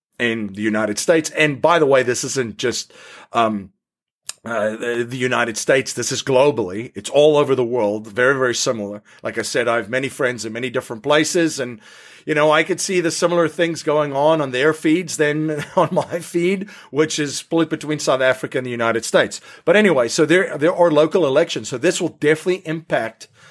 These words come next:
local elections, which impacts policy of states, right? So,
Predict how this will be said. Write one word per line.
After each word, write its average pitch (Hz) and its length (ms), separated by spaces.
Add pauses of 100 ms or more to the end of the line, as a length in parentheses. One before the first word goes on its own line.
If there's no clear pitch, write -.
(140)
local 143 440
elections, - 840 (300)
which 151 320
impacts 165 880 (320)
policy 165 960
of 127 440 (120)
states, - 680
right? 123 380 (280)
So, 143 640